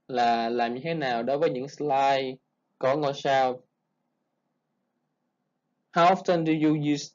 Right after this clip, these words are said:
the internet? Thầy Jeremy trả lời, "I always use the internet." Vậy chúng ta phân tích ra câu, "I" là who, verb là use, what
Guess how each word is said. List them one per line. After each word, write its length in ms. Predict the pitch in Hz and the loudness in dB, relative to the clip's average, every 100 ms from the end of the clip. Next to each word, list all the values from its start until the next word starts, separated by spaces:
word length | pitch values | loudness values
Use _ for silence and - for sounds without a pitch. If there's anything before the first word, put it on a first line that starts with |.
| - | -2
the 60 | |
internet? 500 | 131 139 135 135 98 - _ _ _ _ _ _ _ _ _ - | -2 -2 -4 -4 -6 -10 _ _ _ _ _ _ _ _ _ -8
Thầy 120 | 120 | -4
Jeremy 300 | 147 143 143 | -2 -2 -2
trả 80 | 139 | 0
lời, 300 | 143 127 113 113 - _ - | 0 2 0 -4 -12 _ -6
"I 80 | - | -2
always 760 | 131 240 190 127 117 117 120 117 | 0 2 2 0 -2 -4 -2 -2
use 100 | - | -4
the 60 | 117 | -6
internet." 500 | 113 139 147 127 - - - _ _ _ _ _ _ _ _ _ _ _ _ | -6 -6 -4 -4 -6 -14 -20 _ _ _ _ _ _ _ _ _ _ _ _
Vậy 180 | 92 110 | 0 0
chúng 120 | 156 160 | 0 -2
ta 60 | 170 | -2
phân 100 | 165 | -2
tích 100 | 190 - | -4 0
ra 140 | 143 143 | 0 2
câu, 440 | 147 143 143 147 _ _ _ | 2 4 2 -4 _ _ _
"I" 520 | 143 147 143 139 143 _ _ _ _ 127 | -2 0 0 -2 -6 _ _ _ _ -6
là 140 | 117 | -4
who, 420 | 143 147 135 127 - _ _ | 0 0 0 -4 -12 _ _
verb 340 | 143 135 151 180 - _ _ | -6 0 2 0 -6 _ _
là 120 | 117 | -8
use, 540 | 113 127 135 123 120 _ _ _ _ _ - | -6 -2 -2 -2 -4 _ _ _ _ _ -10
what 360 | - 139 175 | -2 0 0